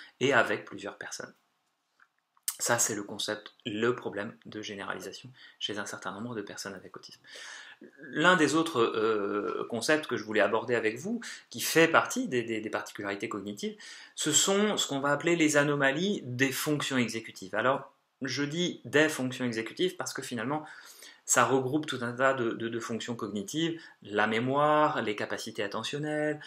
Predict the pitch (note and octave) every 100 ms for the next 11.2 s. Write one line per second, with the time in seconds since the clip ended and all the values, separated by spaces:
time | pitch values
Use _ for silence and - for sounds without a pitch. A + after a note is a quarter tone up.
0 | - - G2+ G2+ G#2+ A2 G2+ G#2+ - A2+
1 | A#2 G#2 G2+ A2 A2 B2 A#2 G#2 G2+ G2+
2 | G2+ B2 C#3 D3+ D#3+ D#3+ - - D3 D#3+
3 | - - _ B2 A#2+ F3+ F#3 F#3+ D3+ A#2+
4 | B2+ C3 B2 A2 G#2 C#3 C3 G#2+ G2+ F#2+
5 | - - A#2 G#2+ - - - - F#2+ G2
6 | F#2+ F#2 - - _ - - - - -
7 | - - A2+ F#2+ A#2+ G#2+ G2 F#2 G#2 F#2+
8 | F#2 F#2 - - - - - - - _
9 | - G2+ A2 D3+ F3+ C3+ G#2 A#2 G#2+ G2
10 | G#2+ G2 G2 D3 A#2 - G#2 A2+ B2+ -
11 | D3 D#3